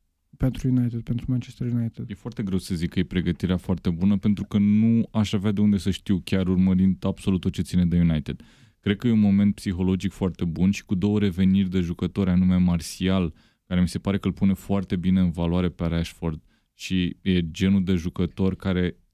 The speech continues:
Speaker 2: ține un om sau doi cu el în momentul când atacă împreună și fac un cuplu foarte bun prin chestia asta.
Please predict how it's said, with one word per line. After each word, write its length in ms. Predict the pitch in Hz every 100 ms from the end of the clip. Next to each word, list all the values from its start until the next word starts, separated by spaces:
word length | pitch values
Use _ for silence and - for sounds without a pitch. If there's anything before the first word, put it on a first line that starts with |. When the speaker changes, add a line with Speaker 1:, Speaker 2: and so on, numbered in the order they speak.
| _ -
Speaker 2:
ține 360 | - 107 107
un 240 | 98 95 95
om 160 | 110
sau 240 | 101 92 87
doi 280 | 82 92 85
cu 160 | -
el 180 | 87 85
în 140 | 80
momentul 360 | 85 87 90 90
când 180 | 95 85
atacă 320 | 80 90 -
împreună 380 | 87 85 82 82
și 200 | - - _
fac 280 | - 101 -
un 80 | 92
cuplu 220 | 85 90
foarte 300 | - 90 82
bun 160 | 82
prin 160 | 82 82
chestia 300 | 85 80 85
asta. 320 | 82 - 123